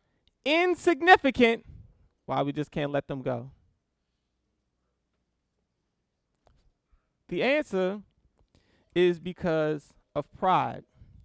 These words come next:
And secondly, the answer is because we oftentimes see meekness, which the Bible describes as power under control, we see that as weakness.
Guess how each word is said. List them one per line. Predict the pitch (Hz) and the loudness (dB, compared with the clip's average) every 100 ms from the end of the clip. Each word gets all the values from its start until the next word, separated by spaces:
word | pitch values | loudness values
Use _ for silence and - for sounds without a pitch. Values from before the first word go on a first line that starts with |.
| _ _ - - | _ _ -20 -2
And | 220 | 0
secondly, | - 330 370 - 254 220 | 2 2 2 2 0 2
the | 220 | 2
answer | 220 247 269 247 | 2 2 0 2
is | 220 196 | 2 2
because | 220 - 214 208 180 - | -4 2 4 4 2 -10
we | 160 247 285 269 | -4 0 0 2
oftentimes | 233 277 302 285 262 262 233 208 202 170 | 2 4 4 0 -4 0 2 2 0 -4
see | - - 240 208 - | -10 -6 -4 -4 -6
meekness, | 170 226 320 - 185 170 185 - _ _ _ _ | -4 4 4 2 -4 -4 -6 -16 _ _ _ _
which | - 214 202 | 2 4 4
the | 196 | 0
Bible | 180 196 226 214 | 4 6 6 4
describes | 196 190 208 196 185 170 | 0 -2 2 4 4 2
as | - 180 165 | 2 4 4
power | - - 240 226 208 - | -4 2 6 8 6 4
under | 196 185 | 0 0
control, | - 190 170 - 302 247 170 175 196 _ _ _ | -2 -6 -4 8 10 10 8 0 -6 _ _ _
we | 170 254 | 0 0
see | 254 - 220 | 0 -4 -2
that | 185 185 180 | 4 4 4
as | 170 165 151 139 | 2 2 2 -2
weakness. | 127 233 - 139 117 131 - - | -4 -4 -6 -12 -12 -14 -20 -20